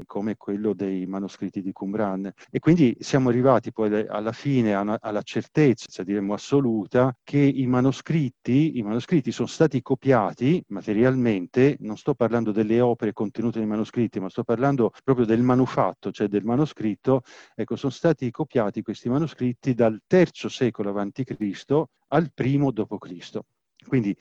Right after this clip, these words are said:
praticamente quasi quattro secoli di lavorazione di questi manoscritti, lavorazione che significa, eh, sono stati fatti,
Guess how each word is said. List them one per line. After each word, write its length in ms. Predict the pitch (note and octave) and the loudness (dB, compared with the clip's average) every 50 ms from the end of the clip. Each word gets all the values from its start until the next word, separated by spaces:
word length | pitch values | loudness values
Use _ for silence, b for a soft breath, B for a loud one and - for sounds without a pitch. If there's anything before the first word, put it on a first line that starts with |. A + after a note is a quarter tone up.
| b b | b b
praticamente 640 | - A2+ A2 A#2+ B2+ C#3+ C3 C3 C#3 C#3 - - A2+ | -6 -4 -2 2 2 4 4 4 4 2 2 0 0
quasi 220 | - C3 A#2 G#2 - | 0 0 0 0 0
quattro 320 | - C#3+ B2+ - - D#3+ | 0 -2 -2 -2 -4 -6
secoli 520 | C#3+ - - C3 B2+ - - C3+ B2+ B2+ B2+ | -2 2 2 2 2 2 2 0 0 0 -2
di 180 | - B2+ A#2 A#2+ | -4 -6 -4 0
lavorazione 500 | A#2+ B2+ A#2+ C3+ D3 C3+ - - C3+ B2+ | 0 2 4 4 2 2 0 -2 -2 -2
di 120 | A2+ A#2+ | -2 -2
questi 320 | A#2 - A#2+ G#2+ - - G#2 | -2 -2 -4 -4 -4 -6 -6
manoscritti, 600 | G#2 G#2 G2+ F#2+ - - - F#2+ F2+ - - A2+ | -4 -4 -4 -6 -8 -10 -10 -10 -8 -6 -4 -4
lavorazione 540 | A2 A2 C3 D3 D3 - - A#2+ B2 C#3+ B2 | -2 0 2 0 0 0 -2 -2 0 0 -2
che 140 | - C3+ | -4 -6
significa, 680 | - - A#2 A2+ A2 G#2+ G#2 - - A2 - A2+ G#2 G#2 - _ _ - | -6 -6 -4 -2 -2 -2 -2 -2 -4 -6 -4 -2 -4 -4 -4 _ _ -14
eh, 180 | A2+ A2 A2+ A2 | -12 -10 -10 -6
sono 140 | - A#2+ | -6 -4
stati 260 | - - C3+ A#2 B2 A#2 | -2 0 0 0 -2 -4
fatti, 640 | - - D#3+ D3+ B2 G#2 - _ - G#2+ G2+ G2 | 0 2 2 2 2 0 -4 _ -4 -4 -4 -4